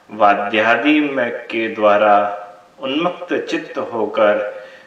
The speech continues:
जो महाप्रभु के ही प्रेम रस में पूर्णतः रूप से भीगा हुआ है, जिसको प्रेम रस की प्राप्ति श्री चैतन्य महाप्रभु से हुई है और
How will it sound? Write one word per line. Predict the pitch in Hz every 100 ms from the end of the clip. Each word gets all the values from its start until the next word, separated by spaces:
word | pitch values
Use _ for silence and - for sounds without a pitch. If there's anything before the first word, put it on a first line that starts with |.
| _
जो | 123
महाप्रभु | 117 113 131 143 - 156 143 147 160 160
के | 170
ही | 160 196 196
प्रेम | - 147 143 156 170
रस | 160 - -
में | 165 175 175
पूर्णतः | 175 135 131 135 147 151 175
रूप | 151 135
से | - 165
भीगा | 151 104 107 113 123
हुआ | 131 147 147 143 127
है, | - - - - _ _ _ _ - - - - -
जिसको | 120 135 - - 170 185 190 190
प्रेम | 135 135 147
रस | 160 160
की | - 175
प्राप्ति | 156 143 135 - 180 180
श्री | 160 175
चैतन्य | 170 135 113 - 135 147
महाप्रभु | 147 110 117 117 131 131 127 165
से | 165 143
हुई | 101 107 104 92
है | 98 90 - - _ _ _ _ _ _ _ _ _ _ -
और | 139 185 208